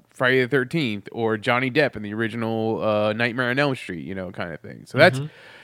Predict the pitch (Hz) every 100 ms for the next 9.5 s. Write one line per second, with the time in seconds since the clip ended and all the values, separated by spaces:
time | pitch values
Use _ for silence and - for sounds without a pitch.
0 | - 170 175 - 170 202 185 156 147 135
1 | 131 117 117 113 110 - _ 214 277 -
2 | 135 107 - 175 220 294 - 101 76 _
3 | _ - _ _ _ _ 147 165 214 262
4 | - 170 147 - 143 139 165 185 143 _
5 | _ - 143 156 156 196 - 120 120 123
6 | 127 123 117 131 123 120 117 113 - 127
7 | 127 151 165 160 151 147 143 135 135 135
8 | 123 123 120 - - - 147 180 196 180
9 | 202 196 226 233